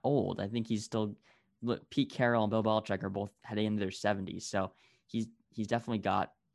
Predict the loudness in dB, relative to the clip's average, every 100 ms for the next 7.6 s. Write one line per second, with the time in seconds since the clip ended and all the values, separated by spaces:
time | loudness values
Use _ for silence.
0 | -2 -2 0 -2 -2 0 0 -4 _ _
1 | _ -2 0 -2 -10 _ -4 0 2 0
2 | 0 -2 -2 -4 -10 _ _ _ -10 -6
3 | -8 -10 -20 _ -4 -4 -6 _ _ -6
4 | -4 0 2 2 2 0 0 -2 0 0
5 | 0 -4 -4 -8 _ _ _ _ _ _
6 | -2 0 2 0 0 -2 -6 -6 -2 -2
7 | -2 -2 -2 0 -2 -4